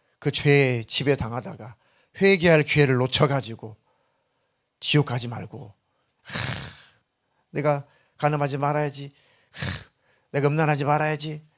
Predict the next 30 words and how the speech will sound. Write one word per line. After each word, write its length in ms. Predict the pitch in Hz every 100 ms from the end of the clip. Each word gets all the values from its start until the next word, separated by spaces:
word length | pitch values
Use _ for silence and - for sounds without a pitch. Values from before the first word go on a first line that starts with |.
| _
근데 160 | - 143
왜 80 | 160
안 140 | 147
될까, 280 | 151 151 156
안 120 | 135
될까? 400 | 143 147 151 139 _ _ _
아, 260 | - 147 156 135 - - -
아예 160 | 135
그냥 140 | 156 139
눈을 180 | 147 147
뽑아버리자. 640 | 190 190 151 143 147 131 _ _ _
아니, 140 | - 139
발을 220 | 123 156
잘라버리자. 640 | 156 185 190 156 135 135 127 _ _ _ _
그리고라도 720 | - 185 190 180 151 143 123 _ _ _
내가 220 | - 131
죄를 500 | 127 147 135 131 107 - _ _ -
짓지 220 | - 147
말고 580 | 117 113 117 165 196 - _ _ _ _ _
믿음을 320 | 123 135 131
지키고 600 | - - 123 131 185 190 _
회개하고 520 | 147 127 120 120 160 - _ _
천국 240 | - 170
가자." 300 | 135 123 107 - _ _ _ _ _ _
할 280 | - 226 240
만큼 800 | 185 113 120 120 - 190 262 269 _ _ _
죄에 320 | - 143 143
대해서 320 | 127 117 107
예수님은 480 | 123 - 120 165 180
지금 500 | - - 123 185 254